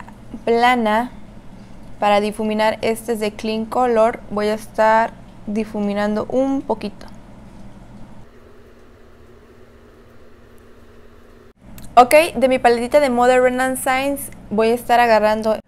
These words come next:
voy a estar agarrando este tonito de aquí, Primavera, que es un doradito, y lo voy a estar poniendo en mi lagrimal y aquí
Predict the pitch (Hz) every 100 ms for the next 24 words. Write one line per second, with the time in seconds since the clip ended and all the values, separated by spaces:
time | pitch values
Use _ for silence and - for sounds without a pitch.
0 | - 220 262 285 277 277 247 226 233 233
1 | 240 240 233 240 247 226 214 214 220 202
2 | 202 277 320 - - 214 208 196 208 254
3 | 254 233 233 202 - - 202 208 - -
4 | 226 226 226 226 214 202 196 190 190 233
5 | - 190 208 269 - - - - - -
6 | - - - - - - - - - 233
7 | 233 214 214 226 226 220 220 220 220 220
8 | 220 220 - - - 214 220 220 220 220
9 | 220 220 208 190 190 190 208 262 359 403
10 | - - - - - - - - - -
11 | - - - - - - - - - -
12 | - - - - - - - - - -
13 | - - - - - - - - - -
14 | 226 214 - - 254